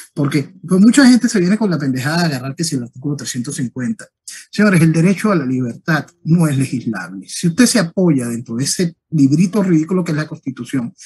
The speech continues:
para conseguir la salida de Venezuela, usted está atado a ese librito ridículo.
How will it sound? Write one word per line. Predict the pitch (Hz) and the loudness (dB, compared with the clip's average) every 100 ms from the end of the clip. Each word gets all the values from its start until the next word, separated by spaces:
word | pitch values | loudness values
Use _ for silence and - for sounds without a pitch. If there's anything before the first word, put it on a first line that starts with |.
| - | -20
para | - 135 | -4 -4
conseguir | 131 123 135 180 | -2 -4 -2 0
la | 190 | 0
salida | 143 175 | 0 0
de | 190 | 2
Venezuela, | 160 165 175 | 0 2 0
usted | 160 165 | 0 -4
está | - 175 160 143 | -2 2 2 2
atado | 139 180 196 226 196 | -2 0 2 2 0
a | |
ese | 143 165 | -2 -2
librito | 156 143 175 185 | 0 0 0 -2
ridículo. | 170 139 135 135 _ | -4 0 0 -2 _